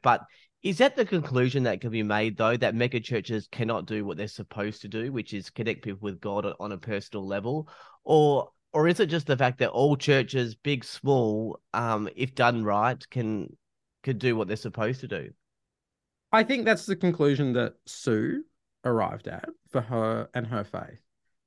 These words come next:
Speaker 2: But at the same time, there are thousands of people that still go to these huge churches and, uh, have amazing big experiences from the, the size and scale of it, but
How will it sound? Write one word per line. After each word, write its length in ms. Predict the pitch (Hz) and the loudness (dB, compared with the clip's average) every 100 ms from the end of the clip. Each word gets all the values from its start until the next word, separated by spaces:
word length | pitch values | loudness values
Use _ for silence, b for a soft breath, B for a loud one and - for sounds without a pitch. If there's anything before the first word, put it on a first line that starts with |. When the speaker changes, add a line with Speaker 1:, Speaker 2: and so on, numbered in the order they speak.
| _ _ _ - | _ _ _ -14
Speaker 2:
But 380 | 135 190 156 156 | 2 6 6 4
at 80 | 165 | -2
the 80 | 170 | 0
same 300 | 214 202 175 | 2 2 2
time, 340 | 214 202 131 | 2 2 0
there 220 | 139 143 | 0 2
are 360 | 143 143 143 135 _ - 120 123 131 _ | 4 4 2 -2 _ -14 -12 -12 -18 _
thousands 460 | 143 143 156 151 135 | 2 4 4 0 -2
of 120 | 123 | -2
people 340 | 139 131 131 | -2 0 0
that 280 | 113 117 - | 0 -2 -6
still 220 | - 139 | -4 -2
go 240 | 127 127 120 | 0 2 2
to 80 | 120 | 0
these 340 | 117 113 - | -2 -4 -14
huge 360 | _ 135 127 - | _ -6 -6 -4
churches 500 | 123 117 120 110 - | -2 -2 -2 -6 -6
and, 380 | 127 117 107 113 b b b _ _ | -2 -2 -2 -6 b b b _ _
uh, 220 | 139 131 - | 2 2 2
have 320 | - 147 147 123 | -2 0 0 0
amazing 720 | 135 143 156 147 143 139 131 120 | 0 4 4 4 2 0 -2 -2
big 220 | 143 127 | -2 -2
experiences 880 | 117 - 139 135 135 127 - 123 113 | -8 -8 -4 -2 -2 -4 -6 -6 -8
from 300 | - 127 120 | -4 -2 0
the, 160 | 113 110 | 0 -2
the 140 | 113 | -6
size 480 | - 117 120 131 131 | 0 2 4 2 0
and 120 | 120 | -4
scale 360 | - 113 117 120 | -4 -2 0 -2
of 100 | 113 | -4
it, 140 | 107 - | -6 -2
but 180 | 117 | -2